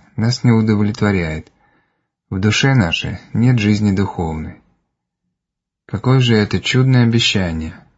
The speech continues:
«Небеса его каплют росу». Эти слова дают нам уверенность в том, что Господь нас не оставит. Знойный ветер сомнения и соблазна,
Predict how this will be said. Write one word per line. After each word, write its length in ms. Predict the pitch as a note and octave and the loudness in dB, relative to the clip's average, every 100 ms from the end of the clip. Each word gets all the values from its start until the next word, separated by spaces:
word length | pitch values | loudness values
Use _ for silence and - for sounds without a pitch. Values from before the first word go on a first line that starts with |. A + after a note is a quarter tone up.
| _ | _
«Небеса 560 | F#2 F#2 F2 E2+ - A#2 | -4 -2 -2 -4 -2 0
его 220 | A2+ F#2+ | 0 -2
каплют 520 | - - A#2+ A2+ A2 | -6 -4 -2 -2 -2
росу». 520 | A2 G#2+ - E2 D#2 - _ _ _ _ _ _ _ | 0 -2 -4 -8 -10 -12 _ _ _ _ _ _ _
Эти 280 | - F#2+ F2+ | -6 -4 -6
слова 400 | - F2+ G2+ G#2 | -4 -2 0 0
дают 340 | G2 F#2+ F#2+ | 0 -2 -2
нам 200 | F#2 F2+ | -2 -2
уверенность 560 | F2 F#2 F2+ E2+ E2 - | -2 -2 -2 -4 -6 -10
в 80 | - | -6
том, 340 | F#2+ A2 A#2+ - _ _ _ | -4 -2 -4 -10 _ _ _
что 200 | _ - | _ -6
Господь 440 | F2+ G2+ - C#3 C#3 | -2 -4 0 -2 0
нас 280 | A2+ B2 A2 | -2 0 0
не 100 | G#2+ | -2
оставит. 580 | A#2 - F2+ D#2+ D#2+ - _ _ _ _ _ | -2 -4 -4 -4 -10 -16 _ _ _ _ _
Знойный 440 | F2+ G2+ G#2+ G2 | -2 2 4 4
ветер 340 | F#2 F#2+ F#2 E2+ | 2 -2 -4 -6
сомнения 640 | - E2+ E2 F#2+ G#2+ F#2 | -4 -4 -2 -2 -2 -2
и 140 | - F#2 | -6 -6
соблазна, 720 | - E2 E2 F2+ A2 - | -4 -4 -2 -2 -2 -4